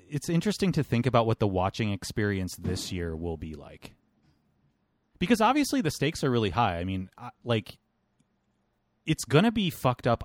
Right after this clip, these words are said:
either way, but I just hope that it's quick, you know what I mean? I hope it's a Band-Aid ripping off situation where it's not some tortured all night long, like, fiasco where it's, like, two thousand,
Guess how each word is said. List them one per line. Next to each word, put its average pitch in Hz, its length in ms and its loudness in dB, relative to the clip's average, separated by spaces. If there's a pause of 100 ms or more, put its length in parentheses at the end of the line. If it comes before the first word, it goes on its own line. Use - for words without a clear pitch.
either 107 480 -2
way, 160 460 -8 (500)
but 139 100 6
I 135 80 6
just 131 280 0
hope 185 220 2
that 135 140 -2
it's - 120 -8
quick, - 480 -6
you 98 80 -2
know 101 80 0
what 107 100 0
I 104 60 0
mean? 110 240 0
I 110 100 0
hope 139 180 4
it's - 120 -2
a 127 60 4
Band-Aid 101 500 -2
ripping 95 280 -4
off 87 220 -6
situation 101 560 -4
where 95 100 -2
it's - 160 -8
not 98 200 -6
some 95 180 -4
tortured 95 560 -6
all 92 300 -6
night 92 280 -6
long, 87 380 -4
like, 85 320 -8 (380)
fiasco 101 680 -2
where 92 220 -2
it's, - 140 -8
like, 90 160 -8
two - 160 -4
thousand, 85 600 -6